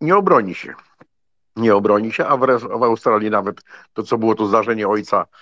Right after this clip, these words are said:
Djokovicza i z, i z tymi ruskimi, no niby tam miały być jakieś konsekwencje wyciągnięte, ale to w stosunku do ojca, że miał być niewpuszczony,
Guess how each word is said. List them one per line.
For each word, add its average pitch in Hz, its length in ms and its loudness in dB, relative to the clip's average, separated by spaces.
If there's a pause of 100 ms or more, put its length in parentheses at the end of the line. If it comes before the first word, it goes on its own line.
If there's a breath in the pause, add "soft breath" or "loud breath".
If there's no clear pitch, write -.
(320 loud breath)
Djokovicza 107 600 -2
i 98 140 -4
z, - 140 -16
i 98 80 -12
z - 60 -16
tymi 110 220 0
ruskimi, 110 560 -4 (280 loud breath)
no 196 60 0
niby 185 220 2
tam 160 140 -2
miały 151 280 2
być 139 140 -6
jakieś 131 200 -4
konsekwencje 131 600 -4
wyciągnięte, 117 580 -2 (140)
ale 113 160 0
to 110 100 -8
w - 40 -16
stosunku 120 340 -8
do 113 60 2
ojca, 117 200 0
że 107 100 0
miał 110 200 2
być - 180 -8
niewpuszczony, 101 600 -4